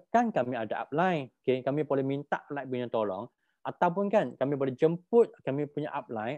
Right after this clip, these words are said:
okey, uh, datang sharing, datang sharing kan, uh, to-, datang tolong kami untuk, uh, buat sharing.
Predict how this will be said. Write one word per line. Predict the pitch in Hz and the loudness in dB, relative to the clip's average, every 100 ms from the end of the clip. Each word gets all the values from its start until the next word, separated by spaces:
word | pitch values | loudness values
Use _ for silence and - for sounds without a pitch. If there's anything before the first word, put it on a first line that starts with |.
| 135 | -6
okey, | - 113 _ _ _ | -4 -4 _ _ _
uh, | - 110 110 | -4 -2 0
datang | 135 - 175 | -2 0 -4
sharing, | 170 165 151 120 175 175 | 4 6 8 6 0 -6
datang | 139 - 156 | -6 -4 -2
sharing | - 156 185 196 | 4 4 4 2
kan, | 180 - | 0 0
uh, | 123 123 | -4 0
to-, | 147 - _ _ | 0 -2 _ _
datang | 151 135 170 | -4 -2 0
tolong | 165 170 180 | 4 4 4
kami | 175 202 | 0 0
untuk, | - 151 151 - 190 180 | -4 -6 -4 2 2 2
uh, | 120 120 | -4 -4
buat | 113 - | -2 -6
sharing. | - 131 107 | 0 0 0